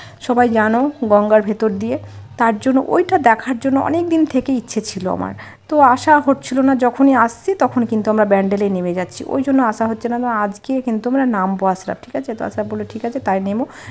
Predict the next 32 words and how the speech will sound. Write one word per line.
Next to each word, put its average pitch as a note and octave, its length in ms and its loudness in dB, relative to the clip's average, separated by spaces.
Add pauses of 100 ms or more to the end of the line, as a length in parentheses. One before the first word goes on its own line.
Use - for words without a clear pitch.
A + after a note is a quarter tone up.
(140)
মেট্রো G#3+ 280 -2
স্টেশন G#3+ 360 -6
করে, B3+ 200 -2 (360)
তখন G3 220 -2
আমরা G3 200 0
বাড়ি E3+ 320 -2
যাব।" F3+ 120 -6 (1400)
ঠিক C4+ 120 0
আছে, C4+ 200 -2
তার G#3+ 300 2
জন্য A3+ 260 -2
দেখো G#3 300 -2
আমরা G#3 180 0
এখন A#3 140 0
হাওড়া F#3 400 0
যাচ্ছি। - 440 -6 (460)
যখনই D4+ 380 4
যাই B3 300 4
তখনই A#3 320 -4
ব্যান্ডেলে G#3+ 420 -2
নেমে G3+ 500 -4
টুক G#3 160 -10
করে G3+ 180 -2
পৌঁছে E3+ 360 -6
যাই F3 160 -2
আমরা। F3+ 200 -4
এতক্ষণ C#4+ 400 0
হলে C#4+ 180 0
পৌঁছেই B3+ 440 -2
যেতাম B3 320 2
হয়তো A#3+ 260 -2
আমরা A#3 260 -2